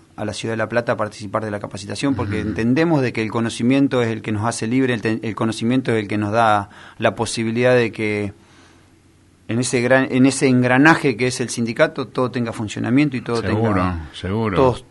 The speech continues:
Speaker 1: todos seamos parte de ese, de esa, de esa herramienta, ¿no?
Speaker 2: Ujú.
Speaker 1: Sí.
Speaker 2: Qué bueno, qué bueno poder haber ido y, y recoger esa experiencia, ¿no? Y haber dejado también, como decís vos, la impronta pinamarense.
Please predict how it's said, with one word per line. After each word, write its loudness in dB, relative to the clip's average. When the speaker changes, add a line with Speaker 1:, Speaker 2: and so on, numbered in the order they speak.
Speaker 1:
todos 6
seamos 4
parte 4
de -2
ese, -10
de -8
esa, -10
de -10
esa -4
herramienta, -4
¿no? -8
Speaker 2:
Ujú. -6
Speaker 1:
Sí. -20
Speaker 2:
Qué -4
bueno, 0
qué -8
bueno -2
poder -2
haber 0
ido 0
y, -4
y -8
recoger -8
esa -8
experiencia, -8
¿no? -10
Y -4
haber 2
dejado 0
también, -2
como -4
decís -6
vos, -4
la -2
impronta -4
pinamarense. -4